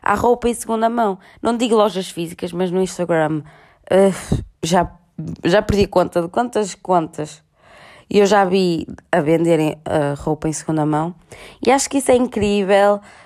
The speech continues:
Compramos roupa boa, com qualidade, por um preço muito mais baixo. Somos menos consumistas, porque é, é a realidade. Eh, e estamos a reutilizar.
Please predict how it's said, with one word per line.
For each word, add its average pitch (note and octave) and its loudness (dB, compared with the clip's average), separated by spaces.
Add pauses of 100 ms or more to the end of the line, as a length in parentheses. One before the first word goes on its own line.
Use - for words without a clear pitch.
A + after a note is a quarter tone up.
(100)
Compramos B3+ 2
roupa B3 2
boa, F3+ 4
com G3 -4
qualidade, E3 -2
por F#3 -6
um F#3+ -2
preço F3+ -6
muito A3 -6
mais F#3 0
baixo. D3+ -4 (500)
Somos B3 2
menos A3+ 0
consumistas, F3+ -2
porque - -8
é, - -2 (280)
é C#3+ 4
a - -2
realidade. C#3+ 0 (960)
Eh, A#3 4
e B3+ 0
estamos C#4 2
a D4 4
reutilizar. C#4+ 0